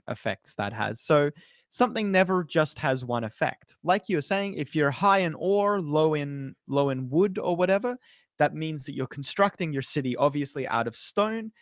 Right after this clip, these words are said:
but then that means so much more. A city constructed out of stone is obviously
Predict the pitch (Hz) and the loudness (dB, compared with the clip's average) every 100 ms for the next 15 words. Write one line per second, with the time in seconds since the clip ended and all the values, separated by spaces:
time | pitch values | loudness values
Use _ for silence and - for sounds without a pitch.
0 | _ _ 160 147 208 233 233 165 147 131 | _ _ -2 0 0 0 -2 -2 -6 -4
1 | - 120 113 - 190 190 - 127 - 135 | -4 -2 -4 -4 0 2 0 -2 -4 -6
2 | - 120 - 131 135 120 120 - - 214 | -6 -6 -2 -2 0 0 -2 -2 2 2
3 | 185 135 123 147 156 135 - 139 | 2 -2 0 -2 0 -4 -2 -2